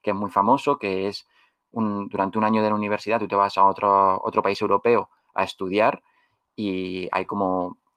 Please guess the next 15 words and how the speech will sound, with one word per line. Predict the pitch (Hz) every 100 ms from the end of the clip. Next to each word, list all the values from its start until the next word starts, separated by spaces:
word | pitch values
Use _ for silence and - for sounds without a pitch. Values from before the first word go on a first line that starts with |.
| _
como | - 90
mucha | 87 98 92 82 92 90 90
fiesta, | 110 117 117 107 107 107 107 104
mucha | 98 98 - 85
juerga, | - 123 123 113 113 113 113 - _ _
eh, | 95 92 90 90 90 90 87
estudias, | - 120 117 101
pero | - 98
también | 92 95
te | 95
haces | 92 90
amigos | 92 92 92
de | 90
toda | 90
Europa, | 82 104 127 - 113 110